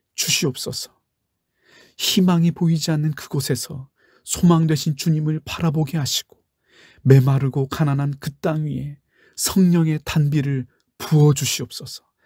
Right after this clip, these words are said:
하나님의 교회를 세워 주시옵소서. 고통 가운데 있는 그 땅의 눈물을 닦을 때마다 주님께서 선교사님들의 눈물을 닦아주시고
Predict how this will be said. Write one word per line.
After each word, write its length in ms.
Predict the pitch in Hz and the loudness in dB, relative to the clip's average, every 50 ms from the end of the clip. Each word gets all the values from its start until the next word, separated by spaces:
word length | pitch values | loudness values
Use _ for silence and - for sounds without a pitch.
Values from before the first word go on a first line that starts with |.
| _ _ _ _ | _ _ _ _
하나님의 640 | - - - 202 196 196 190 180 180 170 180 175 170 170 | -10 -4 0 2 4 4 4 4 4 6 6 4 4 2
교회를 520 | - - 175 160 156 156 143 147 147 139 - _ _ _ _ _ | 0 0 0 2 2 0 -2 -6 -8 -10 -12 _ _ _ _ _
세워 400 | - - - - - 196 185 175 | -6 -6 -2 4 6 6 6 6
주시옵소서. 680 | 160 175 143 - - 135 - - - - - - - _ _ _ _ _ _ _ _ _ _ _ _ _ _ _ _ _ _ _ _ _ _ _ _ _ _ _ _ _ _ | 4 0 -4 -6 -6 -8 -8 -10 -14 -16 -16 -18 -18 _ _ _ _ _ _ _ _ _ _ _ _ _ _ _ _ _ _ _ _ _ _ _ _ _ _ _ _ _ _
고통 340 | - - 151 - - 151 143 | -8 -8 -2 0 0 0 2
가운데 340 | - 156 143 139 139 143 143 | 0 0 0 2 2 2 2
있는 180 | 135 143 143 | 0 0 -2
그 140 | 139 - - | -4 -6 -12
땅의 300 | - - 151 143 143 147 | -6 -4 -2 0 0 0
눈물을 360 | 143 147 147 147 147 147 151 151 | 0 0 -2 -2 -2 -4 -4 -6
닦을 340 | - - - - - - | -8 -10 -6 -4 -4 -4
때마다 600 | - 156 135 139 139 - - 139 127 127 - _ _ _ _ _ _ _ _ - | -2 -4 -4 -4 -6 -8 -10 -12 -14 -14 -18 _ _ _ _ _ _ _ _ -10
주님께서 760 | - - 139 135 135 127 - - 123 - - 135 127 123 139 | -2 2 2 2 2 0 -2 -4 -6 -4 -6 -8 -8 -8 -8
선교사님들의 880 | 139 - - - - - 185 175 - - 175 160 156 147 165 151 156 151 | -10 -12 -14 -14 -4 -4 -2 -2 -2 -2 -2 -2 -2 -2 -2 -2 -2 -2
눈물을 540 | 143 151 151 147 151 156 151 151 147 139 135 - _ _ _ _ _ _ | 0 0 0 0 -2 -4 -6 -6 -6 -8 -10 -12 _ _ _ _ _ _
닦아주시고 760 | - - - - 175 165 135 131 127 - - - - _ - | -12 -12 -6 0 0 0 0 0 -2 -4 -4 -6 -8 _ -20